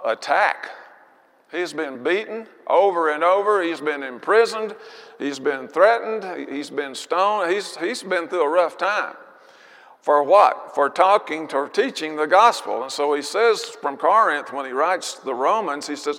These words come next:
"I'm not ashamed of it. I'm not backing away from the gospel message. It is God's power unto salvation to everyone."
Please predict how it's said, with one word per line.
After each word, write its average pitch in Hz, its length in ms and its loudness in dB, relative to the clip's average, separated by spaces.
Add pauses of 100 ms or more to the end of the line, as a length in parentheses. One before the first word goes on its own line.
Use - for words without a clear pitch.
"I'm 175 200 4
not 220 160 4
ashamed 196 420 -2
of 120 180 4
it. - 100 -16 (920)
I'm 170 200 4
not 202 220 10
backing 175 380 6
away 175 340 6
from 160 220 0
the 147 100 0
gospel 160 480 2
message. - 640 -2 (640)
It 202 300 4 (100)
is 139 300 0
God's 190 480 4
power 107 640 0
unto 185 540 0
salvation 190 760 2 (360)
to 170 200 4
everyone." 226 600 6